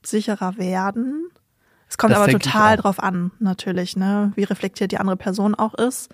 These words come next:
Speaker 2: Mhm.
Speaker 1: wie sehr man's schafft, darüber zu sprechen.
Speaker 2: Ja.
Speaker 1: Das kann man vorher halt nicht wissen, aber sicher, sicher ist natürlich eine gute Kombi oder aber auch sicher ängstlich oder sicher vermeidend.
Speaker 2: Mhm. Also sicher geht eigentlich mit allen gut, wie ich das raushöre.
Speaker 1: Genau, sicher ist sicher.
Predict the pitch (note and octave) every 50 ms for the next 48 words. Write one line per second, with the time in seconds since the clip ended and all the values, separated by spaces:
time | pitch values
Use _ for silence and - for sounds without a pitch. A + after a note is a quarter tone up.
0 | - - A2+ G2 G#2 B2 C3+ - - - _ - F#3 - F#3+ F#3+ G3 F#3 F#3 F#3+
1 | F#3 F#3 - - G#3 F#3+ - - - - _ _ _ - G#3 G3 F#3+ F#3+ F#3+ -
2 | - D#3+ D#3 - - - - F3+ G3+ - - A#3+ B3+ D4+ D#4+ - _ _ - G2+
3 | F2+ D2 - - - - _ _ _ _ _ _ _ _ _ _ - - _ -
4 | - - - G3+ F#3+ F#3 F#3+ - F#3+ G3 G3 F#3+ F#3+ F3+ F3 - F#3 - - G3+
5 | - - A3+ A#3 A#3 - G#3+ G3 G3 G3 F#3 G3 G3+ - _ _ _ _ _ _
6 | _ _ _ _ _ _ _ _ - - - A#3 G#3 A3+ G#3 G3 G3 A3+ A#3+ -
7 | C4+ C4+ C#4 C4 - A#3+ A#3+ - - C4 B3 B3+ - - B3+ A#3 - B3+ A#3 -
8 | A#3 - - B3 A#3+ A#3+ A#3 A3+ A3+ A3+ G#3+ G#3 G#3+ G#3 G#3 G3 G#3 G3 G3+ G#3
9 | G#3 G3+ - - - - G#3+ G3 - G3+ G3+ G3 G#3 - - G3+ G3 G3 F#3 G3
10 | G3 A#3 F#3+ - F#3 - - F3+ F3+ F3 E3+ F#3 F#3+ F3+ F#3 G3+ G#3+ - - -
11 | - _ _ - A#2+ G#2+ A2 B2 B2+ - _ _ - A#2 A2 G#2+ G#2 A2 B2 C#3
12 | - E3 F3 E3+ E3 - _ _ - - C3+ A2+ A#2 A#2+ B2 A#2+ A#2 A#2+ A2+ -
13 | - G2 G2 F#2+ E2 F2 E2 D2+ C2+ E2 E2 - E2 D#2+ - - D#2+ D#2+ - A#3+
14 | G#3+ G3+ F#3+ F#3 F#3 F#3+ G3+ G3+ - A3 A3 - A#3 A3+ G#3+ G#3 - G3+ F#3 G#3
15 | F#3 F3+ F3 F#3